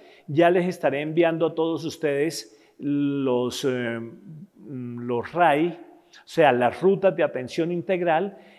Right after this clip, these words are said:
en cada una de las necesidades que puedan tener sus niños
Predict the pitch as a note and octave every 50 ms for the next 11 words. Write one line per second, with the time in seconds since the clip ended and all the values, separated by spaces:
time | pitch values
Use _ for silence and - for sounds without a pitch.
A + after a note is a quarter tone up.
0 | - - - D3 C3+ C3 B2+ - D#3 D#3 D#3+ E3+ F3 F3 E3 E3 D#3+ E3 E3 E3
1 | D#3 D3 C#3 C#3+ C#3 C#3 B2+ - - B2 A#2+ C3 C#3+ D#3+ D#3 D#3+ - C3+ - -
2 | C3+ C#3+ D3+ D#3 D3 - C3+ C3 C3+ C#3 C3 - E3 C#3+ D3 F#3 F3+ F3 F3 F#3
3 | G3 - -